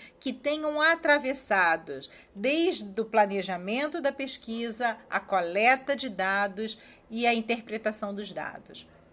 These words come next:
Essa perspectiva a gente busca diminuir, né, com a coleta quando nós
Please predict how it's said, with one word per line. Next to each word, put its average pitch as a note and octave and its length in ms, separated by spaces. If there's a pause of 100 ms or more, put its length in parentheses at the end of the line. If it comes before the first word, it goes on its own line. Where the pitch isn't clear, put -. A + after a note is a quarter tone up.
(200)
Essa D4+ 360
perspectiva A#3+ 960
a A3+ 60
gente G#3 280
busca A#3+ 520
diminuir, G3+ 720 (140)
né, G3 480
com F3 80
a F3 60
coleta A3 500
quando A#3+ 320
nós C4 500